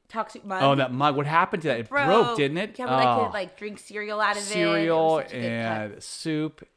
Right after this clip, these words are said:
Speaker 2: Oh, that was great. I wish we
Speaker 1: Yeah.
Speaker 2: grabbed a bunch of those.
Speaker 1: Yeah.
Speaker 2: When Talk Soup ended at E, I remember there was an email that went out, and they had a conference room full of crap. And that's where I went through and just picked everything out one year before Christmas. Someone got an E jacket,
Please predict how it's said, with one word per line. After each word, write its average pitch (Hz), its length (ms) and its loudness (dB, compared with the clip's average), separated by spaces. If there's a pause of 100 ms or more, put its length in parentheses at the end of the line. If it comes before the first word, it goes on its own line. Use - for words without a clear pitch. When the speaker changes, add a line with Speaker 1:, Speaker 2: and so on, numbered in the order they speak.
(160)
Speaker 2:
Oh, 123 100 -2
that 131 100 -4
was 120 120 -12
great. 104 560 -10 (400)
I 127 80 -6
wish 131 160 -2
we 139 40 -8
Speaker 1:
Yeah. 117 60 -10
Speaker 2:
grabbed 113 180 -6
a 101 40 -8
bunch 101 320 -8
of 98 60 -12
those. 82 200 -10
Speaker 1:
Yeah. 147 180 -12 (200)
Speaker 2:
When 120 120 -4
Talk 139 320 0
Soup - 320 -6
ended 120 400 -6
at 98 260 -10
E, 104 320 -14 (320)
I 110 60 -2
remember 117 320 -4
there 113 120 -4
was 101 160 -8
an 110 180 -10
email 131 400 0
that 104 160 -10
went 101 260 -8
out, 98 320 -8
and 113 120 -8
they 110 80 -6
had 110 120 -6
a 104 60 -8
conference 117 640 -8
room 104 260 -8 (240)
full 123 720 -2 (300)
of - 200 -18
crap. 87 440 -8
And 110 120 -8
that's 107 260 -8
where 113 100 -4
I 104 60 -6
went 107 240 -6
through 117 180 -10
and 107 100 -8
just 101 200 -16
picked - 220 -14
everything 131 420 -4
out 143 180 0
one 147 200 -2
year 143 160 -2
before 135 320 -8
Christmas. - 460 -12
Someone 123 240 -4
got 107 140 -4
an 104 120 -12 (100)
E 180 260 -6
jacket, 151 680 -4